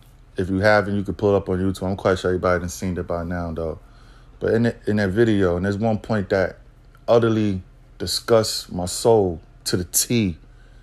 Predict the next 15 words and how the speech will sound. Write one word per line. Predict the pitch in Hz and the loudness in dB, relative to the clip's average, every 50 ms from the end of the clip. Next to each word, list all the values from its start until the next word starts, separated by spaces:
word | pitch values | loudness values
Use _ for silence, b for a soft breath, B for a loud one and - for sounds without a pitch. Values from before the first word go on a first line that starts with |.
| b b | b b
When | 95 101 | -2 0
I | 113 | 0
say | 113 - 139 127 | 2 2 2 2
to | 120 - 117 | 2 2 -2
the | 113 104 | -4 -4
T, | - - - | -4 -4 -4
it | 113 113 110 | -4 -2 -2
disgusts | - 110 - - - - 127 123 120 - | -2 -4 -4 -4 0 2 2 2 2 0
my | 123 117 110 | -2 -2 -2
soul | 107 - - 127 117 117 107 | -4 -2 0 2 2 2 2
to | - - | -2 -4
the | 98 95 | -6 -6
T. | 87 - - - 127 117 101 95 87 - b b b b b b b b b b b b - - - - - - - - - - - - - - - - - - - - - - - - - - - - - - - | -6 -6 -2 0 2 2 2 0 -2 -6 b b b b b b b b b b b b -20 -20 -20 -20 -20 -20 -20 -20 -20 -20 -20 -20 -20 -20 -20 -20 -20 -20 -20 -20 -20 -20 -20 -20 -20 -20 -20 -20 -20 -10 -4
You | 107 113 113 | -2 -2 -2
see, | - - 147 139 131 123 120 110 - | 0 0 0 2 2 2 0 -2 -4